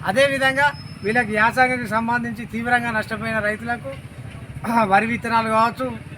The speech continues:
మొక్కజొన్న విత్తనాలు కావచ్చు, అవన్నీ ఉచితంగా అందియాలని మా బీఎస్పీ పార్టీ పక్షాన కోరుతున్నాం. అదేవిధంగా వీళ్ళకు ఎరువులు కూడా, యా, డీఏపీ కావచ్చు, యూరియా కావచ్చు, తీవ్రంగా నష్టపోయిన వారికి అవి కూడా ఉచితంగా కేంద్ర మంత్రి బండి సంజయ్ గారు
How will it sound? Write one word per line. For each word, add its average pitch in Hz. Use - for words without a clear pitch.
మొక్కజొన్న 220
విత్తనాలు 220
కావచ్చు, 233
అవన్నీ 214
ఉచితంగా 240
అందియాలని 226
మా 220
బీఎస్పీ 214
పార్టీ 214
పక్షాన 202
కోరుతున్నాం. 226
అదేవిధంగా 269
వీళ్ళకు 226
ఎరువులు 254
కూడా, 262
యా, 208
డీఏపీ 233
కావచ్చు, 233
యూరియా 233
కావచ్చు, 226
తీవ్రంగా 240
నష్టపోయిన 220
వారికి 214
అవి 214
కూడా 269
ఉచితంగా 240
కేంద్ర 220
మంత్రి 226
బండి 202
సంజయ్ 220
గారు 220